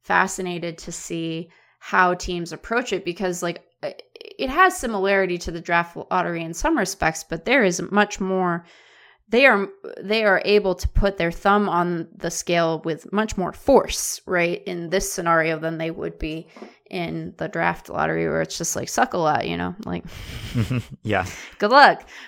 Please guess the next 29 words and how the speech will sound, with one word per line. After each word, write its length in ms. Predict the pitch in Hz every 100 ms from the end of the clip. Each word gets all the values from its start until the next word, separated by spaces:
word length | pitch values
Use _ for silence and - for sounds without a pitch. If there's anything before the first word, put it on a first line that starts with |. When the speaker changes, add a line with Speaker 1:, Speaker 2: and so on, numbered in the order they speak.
| -
Speaker 1:
I 120 | 180
think 240 | 190 202 190
that 180 | 185
this 200 | 185 185
is, 280 | 180 170 - -
there's 380 | 175 180 180 175
a 40 |
much 280 | 180 175 -
more 360 | 175 165 156 _
direct 280 | - 208 -
influence 440 | 190 190 170 175 -
to 100 | 160
be 100 | 170
had 200 | 170 160
over 160 | 160
the 140 | 160 175
outcome. 400 | 196 196 165 160
And 100 | 160
so 220 | 175 -
I 100 | 175
would 160 | 175 185
be 180 | 165 - - _ - -
very 340 | 165 160 151 - _ _ -
curious 380 | - 214 226 -
to 80 | -
see, 160 | -
like, 160 | 151 -
how 220 | 156 165
teams 520 | 165 165 165 156 180